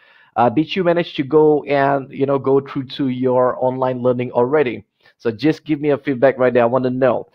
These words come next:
So how's your learning so far? Is it so far so good? Just, uh, go ahead there and type the chat box. I want to know a little bit right here.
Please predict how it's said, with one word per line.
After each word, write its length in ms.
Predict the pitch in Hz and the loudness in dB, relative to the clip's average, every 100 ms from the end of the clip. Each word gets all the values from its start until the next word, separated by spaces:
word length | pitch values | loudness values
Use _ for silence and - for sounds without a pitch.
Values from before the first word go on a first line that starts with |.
| _ _ | _ _
So 140 | 135 | 0
how's 320 | 139 160 139 | 2 2 4
your 100 | 151 | 4
learning 280 | 151 147 143 | 4 2 0
so 220 | 156 139 | 0 0
far? 280 | 143 123 104 | 2 2 0
Is 140 | 107 127 | -6 -8
it 120 | 135 | -4
so 180 | 143 139 | -4 0
far 180 | 151 | -2
so 160 | - 143 | 0 -2
good? 300 | 139 180 185 _ _ _ _ | 0 -4 -4 _ _ _ _
Just, 320 | - 135 131 | 0 2 4
uh, 220 | 135 123 120 | 4 4 4
go 220 | 139 165 | 4 4
ahead 220 | 160 139 | 2 2
there 140 | 143 | 0
and 120 | 131 127 | 0 0
type 180 | 135 | 0
the 80 | 123 | 0
chat 260 | - 131 120 | -2 -2 -2
box. 200 | 107 117 | -2 -4
I 60 | |
want 220 | 117 123 117 | -2 -2 -4
to 80 | |
know 320 | 120 123 110 110 | -4 -2 -2 0
a 20 | |
little 280 | 120 120 117 | -2 -2 -4
bit 180 | 113 | -4
right 180 | 110 107 | -8 -10
here. 240 | 113 107 | -10 -12